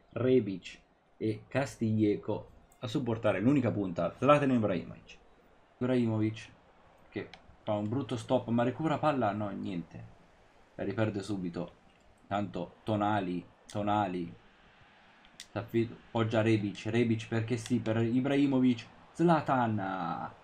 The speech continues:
Ibrahimovic, uno a zero Milan, uno a zero per i rossoneri.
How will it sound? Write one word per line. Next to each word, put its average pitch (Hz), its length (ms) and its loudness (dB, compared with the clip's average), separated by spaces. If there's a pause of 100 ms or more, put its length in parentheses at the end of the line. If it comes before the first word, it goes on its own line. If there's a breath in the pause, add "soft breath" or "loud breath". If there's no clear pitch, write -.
(120)
Ibrahimovic, 135 2500 6 (260)
uno 160 220 4
a 139 100 2
zero 139 240 2
Milan, 95 1160 0 (1900)
uno 139 280 4
a 113 120 6
zero 123 260 6
per 117 120 2
i 117 80 6
rossoneri. 113 800 2